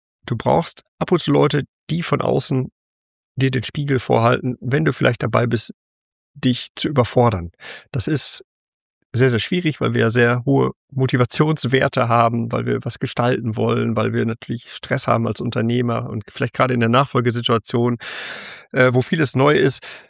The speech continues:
da brauchst du Leute, die dir ab und zu mal sagen, „Pass auf, atme mal durch, überleg noch mal.“ Diese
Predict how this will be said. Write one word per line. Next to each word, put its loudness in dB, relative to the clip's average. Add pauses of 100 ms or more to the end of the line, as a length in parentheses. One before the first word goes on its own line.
(600)
da 0
brauchst 0
du -6
Leute, -2
die -4
dir 0 (680)
ab 2
und 0
zu -4
mal 2
sagen, -2
„Pass -6
auf, -2 (260)
atme 2
mal 0
durch, -6 (320)
überleg 2
noch -8
mal.“ -8 (600)
Diese -2